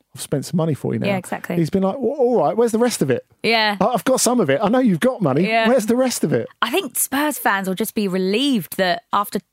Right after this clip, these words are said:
Speaker 2: two windows of not signing anyone, they've actually brought someone in who's not just any signing, but a really, really good one who I think
Speaker 1: Who b-, arguably bigger clubs wanted.
Speaker 2: Exactly. And he's young as well, which is,
Speaker 1: I'm not
Speaker 2: is
Speaker 1: saying,
Speaker 2: good for them.
Speaker 1: I'm not saying arguably they wanted him. I'm saying
Speaker 2: <laughs>
Speaker 1: clubs that are arguably bigger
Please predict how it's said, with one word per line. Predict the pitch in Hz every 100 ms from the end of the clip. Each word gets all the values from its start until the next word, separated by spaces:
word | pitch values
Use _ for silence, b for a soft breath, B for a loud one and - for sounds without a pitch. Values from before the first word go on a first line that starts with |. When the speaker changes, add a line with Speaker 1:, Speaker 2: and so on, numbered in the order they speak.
| -
Speaker 2:
two | - 269 226
windows | 240 220 175
of | 175
not | 185 180
signing | 190 180 190
anyone, | 202 180 147 147
they've | 165
actually | 190 - 190
brought | 170 196 -
someone | 190 180
in | 180
who's | 175 180 - B B B
not | 320
just | 330 -
any | 226 226
signing, | - 180 160 156
but | 170 165
a | 196
really, | 196 226 311 294 240
really | 208 214 208 185
good | 208 185
one | 180 170
who | 185
I | 185
think | 220 202 - -
Speaker 1:
Who | 165
b-, | 202 - 170
arguably | 165 143 143 139
bigger | 143 135
clubs | - 135 123
wanted. | 135 120 110 -
Speaker 2:
Exactly. | 226 196 262 - 196 156 - -
And | 233
he's | 240 208
young | 247 320 302
as | -
well, | 277 302
which | 196 -
is, | 226 196
Speaker 1:
I'm | 160
not | 202
Speaker 2:
is |
Speaker 1:
saying, | - 160
Speaker 2:
good | 160
for | 202
them. | 160
Speaker 1:
I'm | 160
not | 180
saying | - 147
arguably | 139 131 123 127 117
they | 117
wanted | 127 123 104
him. | 104 107 226
I'm | 226
saying | 247 123 123 226
Speaker 2:
<laughs> | 208
Speaker 1:
clubs | 160 139
that | 131 135
are | 135 127 147 131
arguably | 113 123 117 120
bigger | 123 110 101